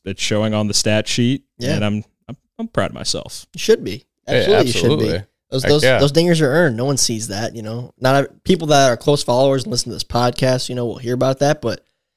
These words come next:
Speaker 2: ninety percent of the people who watch that video and see you go yard aren't gonna know about that.
Speaker 3: I
Speaker 2: So
Speaker 3: need some of the dingers in, in this area of the stew to,
Speaker 2: just
Speaker 3: to,
Speaker 2: slide
Speaker 3: to
Speaker 2: over.
Speaker 3: slide
Speaker 2: Little
Speaker 3: over to this
Speaker 2: little
Speaker 3: area.
Speaker 2: Saint Louis Magic for
Speaker 3: Yeah.
Speaker 2: Jack coming into this
Speaker 3: Slide
Speaker 2: weekend.
Speaker 3: over to this area of the
Speaker 2: Try to
Speaker 3: stew.
Speaker 2: pass along
Speaker 3: Yeah.
Speaker 2: some of that magic.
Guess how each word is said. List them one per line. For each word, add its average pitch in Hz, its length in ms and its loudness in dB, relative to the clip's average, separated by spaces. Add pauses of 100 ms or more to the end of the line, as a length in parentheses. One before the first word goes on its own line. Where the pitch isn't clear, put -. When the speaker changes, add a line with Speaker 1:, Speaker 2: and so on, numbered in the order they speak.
(340)
Speaker 2:
ninety 127 280 2
percent - 200 -2
of 131 60 -2
the 117 60 -8
people 127 200 -4
who 127 60 0
watch 120 220 4
that 117 120 -4
video 120 240 2
and 117 100 -4
see 120 140 -2
you 117 80 0
go 117 100 -2
yard 113 460 -8
aren't 117 160 -12
gonna 123 120 -10
know 135 140 -10
about 80 240 -16
that. - 220 -16
Speaker 3:
I 95 60 0
Speaker 2:
So 95 40 4
Speaker 3:
need 113 220 4
some 113 200 2
of 101 60 -2
the 92 80 0
dingers 90 500 0
in, 78 260 -10 (100)
in 85 140 -2
this 98 220 2
area 87 320 2
of 76 120 -6
the - 60 -8
stew 82 360 -2
to, 71 220 -8 (320)
Speaker 2:
just - 80 0
Speaker 3:
to, 139 240 2
Speaker 2:
slide 123 160 0
Speaker 3:
to 117 60 4
Speaker 2:
over. 117 100 0
Speaker 3:
slide 120 380 2 (100)
Speaker 2:
Little 143 100 4
Speaker 3:
over 139 80 6
to - 60 4
this 92 80 2 (100)
Speaker 2:
little 147 80 6
Speaker 3:
area. - 120 4
Speaker 2:
Saint 170 220 4
Louis 165 200 4
Magic 127 420 2
for 151 80 4
Speaker 3:
Yeah. 139 80 2
Speaker 2:
Jack 139 200 4
coming 147 200 2
into 147 120 4
this 135 80 4
Speaker 3:
Slide 120 200 6
Speaker 2:
weekend. 127 160 6
Speaker 3:
over 117 120 6
to 107 60 4
this 110 280 4
area 87 340 2
of 78 60 -4
the - 60 -6
Speaker 2:
Try 190 100 2
to 147 60 4
Speaker 3:
stew. 87 180 0
Speaker 2:
pass 120 240 0
along - 140 0
Speaker 3:
Yeah. - 60 -2
Speaker 2:
some 123 160 -6
of 117 60 -6
that 110 100 -8
magic. 107 480 -8